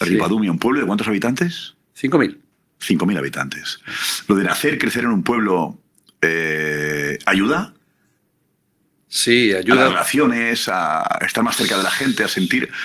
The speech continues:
Speaker 2: el pulso de la gente, no?
Speaker 1: Sí, sin duda, porque, bueno, al final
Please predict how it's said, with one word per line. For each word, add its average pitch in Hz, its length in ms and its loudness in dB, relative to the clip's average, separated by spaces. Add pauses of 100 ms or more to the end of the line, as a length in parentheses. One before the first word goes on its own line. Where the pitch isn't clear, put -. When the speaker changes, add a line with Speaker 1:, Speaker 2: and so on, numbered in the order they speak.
(320)
Speaker 2:
el - 120 2
pulso 226 280 0
de 196 40 0
la 185 80 -2
gente, 143 300 -2
no? - 220 -8 (200)
Speaker 1:
Sí, 113 380 4
sin 85 180 -6
duda, 90 280 -2
porque, 95 1160 -4
bueno, 110 340 -4
al 90 320 -10
final 101 400 -2